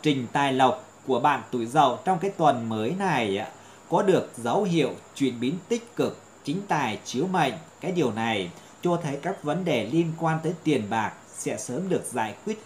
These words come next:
ổn thỏa với bạn. Tuy nhiên, bạn tuổi Dậu, bạn nên thận trọng khi xử lý trước tập thể, trước đám đông, vì họ là người sẽ mang lại cho bản mệnh những cái thuận lợi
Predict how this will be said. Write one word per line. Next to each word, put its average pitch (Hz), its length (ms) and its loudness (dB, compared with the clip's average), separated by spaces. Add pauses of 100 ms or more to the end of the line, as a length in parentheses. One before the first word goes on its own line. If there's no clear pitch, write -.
ổn 123 220 2 (100)
thỏa 123 320 -4
với 113 220 -6
bạn. 151 340 2 (420)
Tuy 190 140 6
nhiên, 175 440 6 (260)
bạn 131 220 2
tuổi 110 120 -4
Dậu, 120 460 4 (200)
bạn 123 220 -2
nên 165 340 2 (240)
thận 147 220 0
trọng 120 300 -4 (120)
khi 175 140 -2
xử 117 260 -4
lý 120 240 -4 (380)
trước 247 140 0 (140)
tập - 200 -4 (100)
thể, 117 300 -2 (300)
trước 226 220 0
đám 165 300 -2
đông, 165 340 2 (160)
vì 127 140 2
họ 117 240 -2
là 117 180 -4
người 107 320 -2
sẽ - 280 -10
mang 165 220 0
lại 123 280 0
cho 170 140 -2
bản 117 240 -4
mệnh 131 220 0 (200)
những 101 100 -8
cái 131 180 -10
thuận 107 240 -4
lợi 113 180 -6